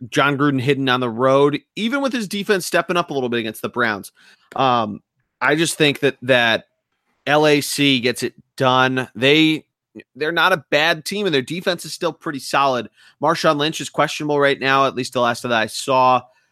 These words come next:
Um, yeah, it's gonna, I mean, I, fifty-three and a half over under.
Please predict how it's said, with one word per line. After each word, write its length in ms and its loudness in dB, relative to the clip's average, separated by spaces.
Um, 640 -2
yeah, 160 -6
it's 220 -10
gonna, 280 0
I 100 -2
mean, 380 -4
I, 640 0
fifty-three 840 -2
and 100 0
a 60 4
half 300 0
over 260 0
under. 320 -4